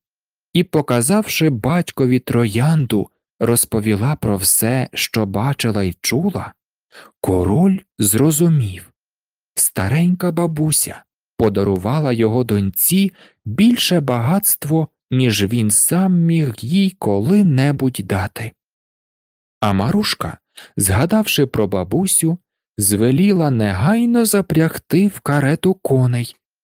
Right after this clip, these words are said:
і разом з батьком поїхала в ліс. Вона хотіла забрати стареньку до замку, щоб хоч якось віддячити їй за велику ласку.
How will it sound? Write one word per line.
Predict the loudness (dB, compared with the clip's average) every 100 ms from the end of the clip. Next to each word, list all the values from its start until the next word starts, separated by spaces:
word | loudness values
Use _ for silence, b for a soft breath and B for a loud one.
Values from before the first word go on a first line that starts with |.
| _ _ 0
і | 2
разом | 2 0 0 0
з | -2
батьком | -2 -4 -4 -4 -2 -2 -4 _ _ _
поїхала | -2 -2 -2 -2 -4 -4 -4 -4
в | -4
ліс. | -6 -4 -2 -4 -6 _ _ _ _ _ _ _ _
Вона | -2 0 0 -2
хотіла | -2 -2 0 0 0
забрати | -2 -2 -2 -2 -2 0
стареньку | -2 -2 0 2 0 0 0
до | 2
замку, | 2 0 0 -2 -4 -8 -10 _ B B B
щоб | -4 -2 -2 -2
хоч | -2 -2 0
якось | 0 0 0 0 -2 -2 -4 _ _ -4
віддячити | 0 0 -2 0 2 2 0 0 0
їй | -2 0 -2 -2 -8 _ -6
за | -2 -2
велику | 0 -2 0 0 -2 -2 -2
ласку. | -2 -2 -2 -4 -6